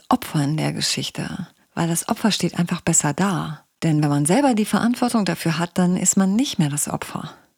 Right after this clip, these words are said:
und steht vielleicht nicht mehr so gut da. Und nochmal, nur wenn du das Lenkrad in der Hand hast, also nur wenn du verantwortlich bist, kannst du was verändern. Sonst nicht, sonst bist du dem ausgeliefert. Und ganz ehrlich,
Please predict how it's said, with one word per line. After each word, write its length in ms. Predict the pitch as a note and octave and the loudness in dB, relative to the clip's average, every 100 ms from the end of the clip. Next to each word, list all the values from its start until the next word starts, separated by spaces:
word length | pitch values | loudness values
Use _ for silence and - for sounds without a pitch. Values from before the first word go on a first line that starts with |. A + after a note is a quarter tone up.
| - | -4
und 100 | F#3 | -2
steht 200 | - F#3 | 0 0
vielleicht 320 | F#3 F#3+ - | 0 0 0
nicht 160 | F#3+ G3+ | 2 2
mehr 100 | F#3+ | 2
so 160 | G3 | 0
gut 240 | F#3+ A3+ - | 0 -2 0
da. 340 | C#3+ D3+ D#3+ _ _ - - - - _ _ | -2 -6 -10 _ _ -20 -20 -20 -20 _ _
Und 320 | - F#3 F#3+ - - - _ | 2 4 4 -2 -10 -18 _
nochmal, 520 | - G#3 - D#3+ D3+ - _ | 0 0 2 2 0 -2 _
nur 680 | F3 F#3 G#3 A3 D3 D3+ D#3 - _ - | 2 4 4 4 2 -2 -6 -12 _ -2
wenn 340 | D#3+ E3 E3 _ | 2 2 0 _
du 300 | G#3 A3 C#4 - _ _ _ _ - | 0 0 -2 -6 _ _ _ _ -6
das 200 | E3 F#3 | -2 2
Lenkrad 400 | F3 E3+ E3 D#3+ | 0 0 -2 0
in 100 | D#3+ | 0
der 100 | E3 | -2
Hand 200 | D3+ D3+ | -2 -4
hast, 280 | - - | -6 -6
also 160 | - D3+ | -4 -2
nur 280 | D#3+ F#3 G3 | 0 0 0
wenn 120 | G3 | 0
du 80 | G3 | -2
verantwortlich 680 | - F3+ F3 - D#3 - | 0 0 0 -2 -6 -6
bist, 220 | - D3 - | -4 -4 -4
kannst 260 | E3 D3+ | -6 -4
du 60 | D3 | -4
was 160 | D3+ | -4
verändern. 480 | - A#2+ D3 A#2 - - - | -4 -4 -2 -4 -8 -12 -6
Sonst 500 | - D#3+ D#3+ - - | 0 0 0 0 2
nicht, 300 | D#3+ C#3+ - | 0 -2 -4
sonst 220 | D3 - | -4 -2
bist 200 | E3 - | -4 -2
du 60 | |
dem 180 | E3+ E3 | -2 -2
ausgeliefert. 840 | - F3 E3+ D3+ C#3+ - - - - _ _ _ - - - - - _ _ _ _ | 0 -2 -2 -4 -6 -8 -10 -10 -16 _ _ _ -20 -20 -20 -20 -20 _ _ _ _
Und 140 | F3 | -2
ganz 200 | D#3+ C#3+ | -2 -2
ehrlich, 500 | - D3+ D#3 F#3+ - | -2 -2 0 -2 -6